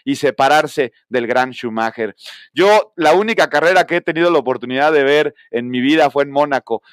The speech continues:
eh, y la ganó Schumacher. Después no he podido ir nunca más a una carrera de Fórmula uno, sí, de muchas otras cosas, IndyCar, de otros seriales,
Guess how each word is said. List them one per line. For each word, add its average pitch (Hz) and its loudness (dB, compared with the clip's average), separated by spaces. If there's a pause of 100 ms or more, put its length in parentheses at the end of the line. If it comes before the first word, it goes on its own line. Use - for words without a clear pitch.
eh, 107 -2
y 120 -4
la 113 0
ganó 123 0
Schumacher. 123 -4 (240)
Después 151 -2
no 156 -2
he 156 -4
podido 151 2
ir 160 0
nunca 160 -2
más 143 -2
a 139 0
una 139 -4
carrera 131 -2
de 131 2
Fórmula 160 0
uno, 214 0
sí, 180 -4
de 113 -2
muchas 127 -8
otras 120 -6
cosas, 151 -4
IndyCar, 143 0 (240)
de 117 2
otros 139 -2
seriales, 175 0